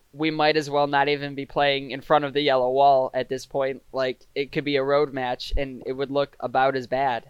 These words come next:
And that's where it's like, you, you need to find a way to,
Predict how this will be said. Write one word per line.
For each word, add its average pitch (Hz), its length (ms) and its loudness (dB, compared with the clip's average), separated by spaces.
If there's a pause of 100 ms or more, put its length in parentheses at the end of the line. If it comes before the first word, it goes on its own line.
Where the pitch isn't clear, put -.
(160)
And 123 240 -10
that's 143 300 0
where 147 180 -2
it's 139 160 -6
like, 131 340 -2 (640)
you, 147 220 -6
you 156 160 -4
need 185 140 -2
to 180 80 4
find 170 260 4
a 151 60 0
way 160 320 0 (120)
to, 160 200 0